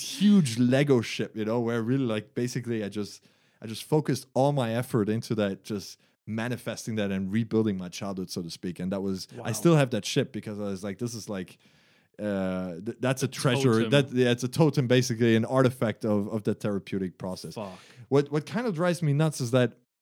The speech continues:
Speaker 1: I don't feel like an entirely different person despite going through that, because basically I'm just more comfortable being myself now.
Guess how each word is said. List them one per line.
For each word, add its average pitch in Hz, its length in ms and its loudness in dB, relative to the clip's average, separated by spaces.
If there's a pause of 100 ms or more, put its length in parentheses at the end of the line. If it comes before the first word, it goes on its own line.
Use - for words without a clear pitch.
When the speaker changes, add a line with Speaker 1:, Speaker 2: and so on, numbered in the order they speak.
(600)
Speaker 1:
I 135 100 2
don't 185 160 4
feel 175 280 2
like 131 220 0
an 135 100 0
entirely 127 540 2
different 123 380 -2
person 113 440 -4
despite 104 460 -6
going 104 260 -4
through 101 240 -8
that, 87 160 -6
because 110 240 -8
basically 170 380 -6
I'm 139 120 -4
just 127 160 -10
more 127 140 -6
comfortable 127 400 -4
being 110 240 -4
myself 95 460 -4
now. 82 240 -8